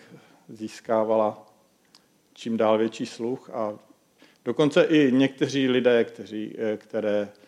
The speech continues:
znám, tomu podlehli, i když předtím vypadali docela normálně. A, eh, je to, je to prostě, eh, neuvěřitelný, že to vypadalo, že už se to všechno zlepší a zase to vypadá,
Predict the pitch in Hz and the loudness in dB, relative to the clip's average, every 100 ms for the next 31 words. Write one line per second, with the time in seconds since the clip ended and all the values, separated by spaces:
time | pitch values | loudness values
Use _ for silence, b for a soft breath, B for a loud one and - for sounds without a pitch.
0 | b b - 113 120 120 123 131 - - | b b -14 -2 2 4 4 2 -4 -18
1 | _ _ - 117 113 113 131 - _ 113 | _ _ -6 -2 -2 -2 -6 -12 _ -6
2 | 110 117 113 123 135 156 - - 127 117 | 0 0 2 0 0 -2 -8 -8 -4 -2
3 | 117 - 110 - 113 113 - - 117 - | -4 -4 -10 -6 -8 -8 -12 -14 -6 -4
4 | 107 107 104 - - - 123 127 113 113 | -2 -4 -6 -12 -16 -14 -6 -4 -2 -2
5 | 117 113 - b b b b b b b | -4 -6 -14 b b b b b b b
6 | b _ _ 117 113 113 - - - b | b _ _ 0 2 2 0 -12 -20 b
7 | b b b _ _ - - 127 120 120 | b b b _ _ -20 0 6 8 8
8 | 127 135 175 170 - 151 165 147 160 - | 6 6 6 6 4 4 4 2 0 2
9 | 180 156 156 147 139 127 127 120 135 147 | 4 4 4 2 4 6 6 6 6 6
10 | 160 151 151 151 139 135 131 143 156 147 | 4 2 4 4 6 4 4 2 4 2
11 | 151 160 160 147 156 147 - 143 147 - | 4 4 6 6 4 0 0 0 2 0
12 | - - 160 135 117 - 127 131 - 110 | -4 -2 0 2 0 0 -4 -2 -2 -4
13 | 113 - 127 120 120 117 - 113 110 113 | -6 -8 -10 -6 -6 -6 -4 -2 0 -2
14 | 113 | -4